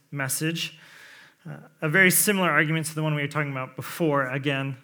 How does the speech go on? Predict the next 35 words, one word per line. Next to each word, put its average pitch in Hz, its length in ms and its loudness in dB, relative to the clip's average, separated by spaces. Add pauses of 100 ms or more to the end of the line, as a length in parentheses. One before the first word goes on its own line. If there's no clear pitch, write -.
from, 139 320 -8
from 160 280 -2
the 139 80 -2
lesser 139 320 -2
to 139 100 -4
the 135 80 -10
greater. 135 580 -4 (520)
Um, 139 240 -14 (1200)
not 175 320 0
just 190 340 2
to 165 100 -4
believe 160 520 0
the 160 80 0
gospel 143 680 -4 (920)
like 143 240 -2
you 160 80 0
believed 147 440 0
the 147 60 -2
gospel 135 600 -2
when 135 400 -8 (200)
you 139 200 -6
were 139 160 -4
saved, 135 580 -6 (1200)
but 170 120 0
to 185 100 -4
trust 190 540 4
in 180 80 0
the 180 100 0
gospel 147 460 0
for 151 280 -4
all 165 320 2
the 151 120 -2
different 147 360 -6
areas 127 680 -8 (220)
of 123 320 -14